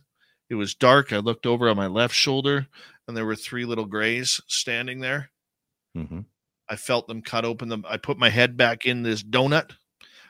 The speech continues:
Speaker 1: I know I'm on a me-, metal table, just like a massage table where that has the donut that you can put your face in.
Speaker 2: Right.
Speaker 1: I know I'm in there, and I felt them cut open the back of my head.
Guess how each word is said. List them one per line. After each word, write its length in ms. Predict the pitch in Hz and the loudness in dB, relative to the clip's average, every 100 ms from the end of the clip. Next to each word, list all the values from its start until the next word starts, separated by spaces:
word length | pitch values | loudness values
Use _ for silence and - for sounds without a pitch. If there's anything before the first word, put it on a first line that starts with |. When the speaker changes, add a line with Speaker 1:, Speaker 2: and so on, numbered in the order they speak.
| _ | _
Speaker 1:
I 40 | 110 | 0
know 120 | 113 | 2
I'm 120 | 113 | 2
on 120 | 113 | 0
a 40 | 107 | 0
me-, 360 | 110 123 127 113 | 0 0 -2 -2
metal 300 | 123 127 117 | 0 2 0
table, 540 | - 123 131 147 147 _ _ _ _ _ | 2 2 2 0 -2 _ _ _ _ _
just 200 | 117 - | -4 -2
like 140 | 120 | -2
a 20 | 113 | -2
massage 520 | 107 - 120 127 120 | 0 2 4 2 2
table 380 | 131 131 131 127 | 0 0 0 -2
where 80 | 110 | -2
that 120 | 104 | -2
has 200 | 113 110 | -4 -4
the 120 | 107 | -8
donut 460 | 95 113 123 127 131 | -6 -4 -2 -4 -6
that 100 | 110 | -8
you 120 | 104 | -10
can 160 | 101 95 | -12 -10
put 200 | 135 104 | -10 -10
your 100 | 104 | -6
face 380 | 120 131 - | -2 -2 -2
in. 240 | 143 147 151 _ _ _ _ - | -2 -6 -10 _ _ _ _ -8
Speaker 2:
Right. 200 | 98 - | -6 -4
Speaker 1:
I 80 | - | -4
know 100 | 104 123 123 | -4 -4 -6
I'm 60 | |
in 60 | 113 | -6
there, 340 | 113 135 156 - _ _ _ _ _ _ - | -2 -2 -2 -8 _ _ _ _ _ _ -14
and 80 | 98 | -12
I 60 | |
felt 320 | - 131 120 | -8 -6 -6
them 160 | - 110 | -6 -14
cut 200 | - 117 | -8 -6
open 240 | 113 113 | -6 -8
the 60 | 104 | -10
back 260 | 101 104 - | -8 -8 -10
of 60 | |
my 140 | 92 92 | -12 -10
head. 320 | 101 123 | -10 -10